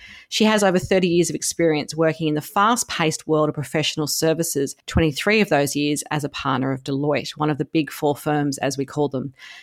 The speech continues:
She brings a depth of understanding to the challenges that leaders face. With over two thousand one-on-one coaching hours, Karen has found that important intersection between coaching psychology with real-world experience, and that enhances her offering.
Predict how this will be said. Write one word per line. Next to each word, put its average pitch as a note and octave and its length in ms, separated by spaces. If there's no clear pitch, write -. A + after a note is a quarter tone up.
She - 120
brings B3+ 260
a G3+ 40
depth G3+ 320
of F3 80
understanding D#3 680
to E3+ 100
the D#3 60
challenges D#3 540
that - 140
leaders C3+ 380
face. - 560
With F#3+ 160
over F#3+ 220
two A#3+ 300
thousand D#3+ 520
one-on-one D3+ 460
coaching D3 420
hours, C3+ 340
Karen E3 360
has E3 200
found C#3+ 420
that D#3+ 120
important E3 560
intersection D3+ 640
between D3+ 420
coaching F3 340
psychology G#3 640
with D#3 160
real-world D3+ 300
experience, F3+ 680
and E3+ 160
that D#3 80
enhances C#3 640
her - 160
offering. C3+ 420